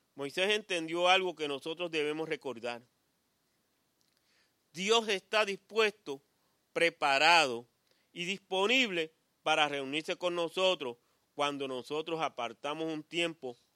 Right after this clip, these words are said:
para reunirnos con Él. Wow, ¿verdad?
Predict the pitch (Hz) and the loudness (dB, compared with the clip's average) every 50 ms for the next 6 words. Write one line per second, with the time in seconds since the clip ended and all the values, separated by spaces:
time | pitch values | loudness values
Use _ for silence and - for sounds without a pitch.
0 | _ _ _ _ _ - 135 135 131 117 113 120 113 110 110 117 120 123 127 127 | _ _ _ _ _ -2 -2 -2 -2 -4 -6 -8 -10 -10 -12 -12 -14 -14 -14 -16
1 | _ - 131 113 104 104 110 110 _ _ _ _ _ _ _ _ _ _ _ _ | _ -14 -16 -14 -14 -16 -18 -20 _ _ _ _ _ _ _ _ _ _ _ _
2 | _ - - 170 165 147 107 - _ _ _ - 117 131 139 170 | _ -14 -12 -12 -12 -12 -14 -20 _ _ _ -18 -16 -14 -14 -16